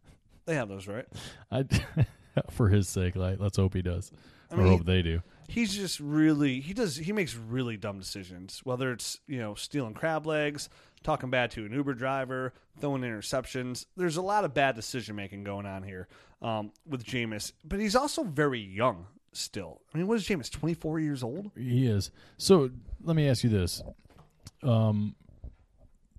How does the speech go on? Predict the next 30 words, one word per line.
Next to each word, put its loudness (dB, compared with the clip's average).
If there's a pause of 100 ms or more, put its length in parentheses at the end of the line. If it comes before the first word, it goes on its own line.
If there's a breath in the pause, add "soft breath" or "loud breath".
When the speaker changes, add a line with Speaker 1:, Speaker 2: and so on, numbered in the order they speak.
(140)
Speaker 2:
with 6
him 6
being 6
so 6
young, 2 (1700 soft breath)
and 4
Dirk 8
Cutter 2
obviously, 0 (1500)
I 6
Speaker 1:
Getting 12
Speaker 2:
mean, 8
in, 8
Speaker 1:
fired? -4
Speaker 2:
in 6
my 8
eyes, 4
he's 2
gonna 2
be 0
getting -4
fired. -2 (340 loud breath)
What 10
does 6
this 2
mean 4
for, 2
for -4
Jameis -2
Winston? -4